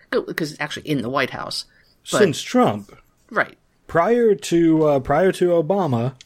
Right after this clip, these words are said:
Speaker 2: there were thirty-five staffers. I'm sorry, fifty to sixty staffers,
Speaker 1: Mm.
Speaker 2: fifty to sixty experts in that office before Obama.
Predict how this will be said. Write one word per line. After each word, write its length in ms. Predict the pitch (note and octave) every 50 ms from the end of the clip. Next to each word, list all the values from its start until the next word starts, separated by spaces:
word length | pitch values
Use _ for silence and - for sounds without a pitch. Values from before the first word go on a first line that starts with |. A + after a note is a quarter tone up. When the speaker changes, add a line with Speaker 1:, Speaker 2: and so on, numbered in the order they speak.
| _ _ _ _ _ -
Speaker 2:
there 160 | B2 C#3 C#3+
were 140 | C#3 C#3+ C#3
thirty-five 640 | C3+ - E3+ F3+ F#3 F3 - - E3 D#3+ D#3+ D#3 C#3
staffers. 920 | - - - D#3+ D3 C#3 - - B2 A2 A2 C3+ C3+ - - - - - _ _ _ _ _ _ _ _
I'm 120 | - C3+ B2+
sorry, 360 | - D3+ B2+ A2+ G2 G2+ - _ _
fifty 360 | - G3 G3+ G3+ - A#3 G#3+
to 100 | F#3+ F3
sixty 400 | - - F#3 F#3 - - C#3 B2
staffers, 760 | B2 - C3+ A#2 G#2 G#2 - - - E2 E2 - - - - _
Speaker 1:
Mm. 200 | - D3+ D#3+ D3+ - _ _
Speaker 2:
fifty 340 | _ - E3 E3+ - G3+ G#3
to 120 | F3 F#3+ F3+
sixty 400 | - F3+ E3+ - - D#3+ D3+ B2+
experts 680 | C3+ D3 C3 - - - A#2 A2 G2+ - - - - _ _ _ _ _
in 180 | C3 C#3+ C#3+
that 200 | C#3+ C#3 C3+ C3
office 540 | A#2 A#2+ C3 B2+ B2+ - A#2+ A2+ G#2 - - - _ A#2+
before 760 | A2+ C#3+ C3 - - - D#3 E3 E3+ E3+ E3+ E3 D3+ C#3 - _
Obama. 540 | C#3 C#3+ C3 C3 C3+ B2+ A#2+ A2 G2 E2 -